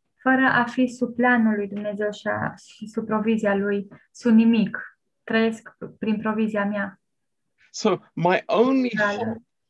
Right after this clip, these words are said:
Speaker 2: is to submit before the Lord.
Speaker 1: Deci singura mea speranță este ca să mă supun lui Dumnezeu.
Speaker 2: And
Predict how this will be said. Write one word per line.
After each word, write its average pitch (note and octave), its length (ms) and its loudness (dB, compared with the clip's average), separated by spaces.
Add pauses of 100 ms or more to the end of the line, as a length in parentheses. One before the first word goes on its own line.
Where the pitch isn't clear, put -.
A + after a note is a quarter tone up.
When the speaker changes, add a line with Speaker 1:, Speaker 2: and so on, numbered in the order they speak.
(400)
Speaker 2:
is C#3 280 2
to C#3+ 180 -4
submit C3 880 -2 (560)
before B2 440 -4
the G#2+ 220 -2
Lord. E2+ 260 -6 (400)
Speaker 1:
Deci A#3 240 -2
singura C#4 420 4
mea B3 260 4
speranță A3 500 2
este A3 240 -6
ca G#3+ 160 -6
să G#3+ 140 -6
mă G#3 140 0
supun A3 640 0 (380)
lui G#3+ 180 -2
Dumnezeu. G#3 720 -4 (920)
Speaker 2:
And C3 420 2